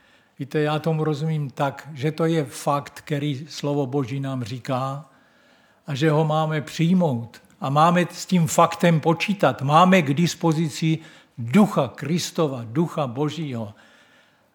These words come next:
A že to není ale samozřejmá věc, že to není, tak tam je řeč najednou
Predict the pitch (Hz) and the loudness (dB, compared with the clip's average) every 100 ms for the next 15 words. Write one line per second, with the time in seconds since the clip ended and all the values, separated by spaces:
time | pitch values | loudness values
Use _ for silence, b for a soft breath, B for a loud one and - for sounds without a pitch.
0 | _ _ _ _ _ _ _ - 156 127 | _ _ _ _ _ _ _ 0 0 4
1 | 196 196 226 226 233 226 220 214 160 - | 4 6 6 6 4 2 2 0 0 -4
2 | - 165 170 175 139 160 160 151 143 135 | 2 4 6 4 4 2 2 0 0 -2
3 | 127 131 156 151 - b b b - 135 | -4 -6 -8 -12 -20 b b b -8 -6
4 | 156 202 170 170 180 165 147 156 185 196 | -2 0 0 -2 0 -2 0 0 2 2
5 | 190 156 180 170 175 190 175 185 180 | 2 2 0 0 0 0 2 2 2